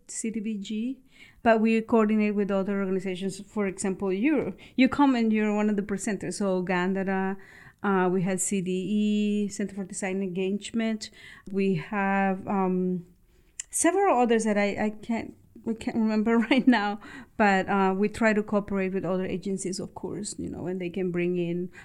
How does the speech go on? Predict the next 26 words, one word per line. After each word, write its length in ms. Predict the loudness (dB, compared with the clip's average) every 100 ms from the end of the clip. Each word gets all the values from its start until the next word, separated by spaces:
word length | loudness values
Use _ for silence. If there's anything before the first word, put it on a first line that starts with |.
| -8
participants 1160 | -6 -2 -2 0 -2 -2 0 2 0 0 -4 -6
if 360 | -4 -4 -4 -2
they 240 | 0 0
feel 340 | -2 -2 -2
like 300 | -2 -4 -6
they 120 | 0 2
need 200 | 2 2
the 100 | -6
space 680 | -6 -4 0 0 0 -2
or 120 | -6
they, 260 | -6 -6 -8 -8 -2
they 80 |
have 180 | -2 -2
somebody 540 | -2 -2 -2 -4 -2 0
in 100 | 2
mind 520 | 0 -4 -8 -8 -10 -20 -20 -20 -14 -8
as 160 | -6
well. 240 | -4 -4 -2
But 500 | 0 0 -2 -4 0
that's 300 | 2 0 -2
the 100 | 0
nature 560 | 2 2 -2 -4 -2
of 140 | -2 -2
this 340 | -4 -4 -8
program 500 | -2 2 4 4 4
also, 460 | 2 0 -2 -4